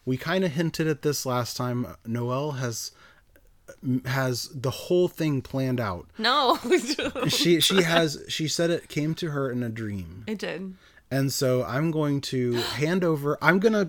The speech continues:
Speaker 1: I, s-, I have notes too.
Speaker 2: Oh my God.
Speaker 1: But I
Speaker 2: Putting
Speaker 1: would
Speaker 2: me on
Speaker 1: like
Speaker 2: the
Speaker 1: for
Speaker 2: spot.
Speaker 1: you to lead the expedition into this unpublished toy world.
Speaker 2: <laughs>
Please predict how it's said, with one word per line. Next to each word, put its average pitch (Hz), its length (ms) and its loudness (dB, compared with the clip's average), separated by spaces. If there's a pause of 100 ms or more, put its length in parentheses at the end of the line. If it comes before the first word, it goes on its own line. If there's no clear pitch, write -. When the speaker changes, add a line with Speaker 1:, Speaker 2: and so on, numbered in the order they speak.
Speaker 1:
I, 135 120 -2
s-, - 120 -4
I 180 120 0
have 202 140 -2
notes - 300 -4
too. 110 320 0 (120)
Speaker 2:
Oh 226 80 -12
my 247 100 -6
God. 233 480 -6
Speaker 1:
But 147 260 2
I 123 140 -2
Speaker 2:
Putting 165 100 4
Speaker 1:
would 185 80 2
Speaker 2:
me 165 80 0
on 165 80 6
Speaker 1:
like - 80 0
Speaker 2:
the 220 60 -6
Speaker 1:
for 147 160 0
Speaker 2:
spot. 147 200 4
Speaker 1:
you 165 200 2
to - 180 -2
lead 139 520 -4
the 127 420 0
expedition 127 840 -2
into 117 320 -2
this 117 320 -4
unpublished 120 880 -4
toy 110 220 -4
world. 92 580 -10
Speaker 2:
<laughs> - 1120 -14